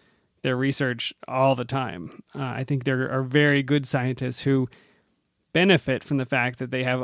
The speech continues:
other inputs in their brain that are helping them be creative in a different way, because they are not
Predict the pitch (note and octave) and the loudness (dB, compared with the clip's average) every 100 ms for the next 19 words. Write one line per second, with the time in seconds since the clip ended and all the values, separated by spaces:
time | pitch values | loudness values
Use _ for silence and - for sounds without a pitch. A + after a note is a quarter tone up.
0 | - C#3+ D3 C#3+ C3 D#3+ F#3 D#3+ C#3+ C#3 | -2 0 2 2 2 2 2 2 0 0
1 | C3 B2 A#2+ D3 C#3 A#2+ B2+ - _ - | -2 0 2 2 2 0 -4 -8 _ -2
2 | C3+ C3+ D3+ F#3+ F#3 D#3 C#3+ D#3 - C#3+ | 2 6 6 8 8 8 6 4 4 4
3 | D3 C#3+ B2 B2 A#2+ C3 A2+ B2+ A#2 A2+ | 4 4 2 -2 -2 -4 -4 -6 -6 -8
4 | - - _ C#3 C3+ C#3 B2+ C3+ C3 C#3 | -14 -20 _ -6 0 0 2 2 2 2
5 | C#3 | 2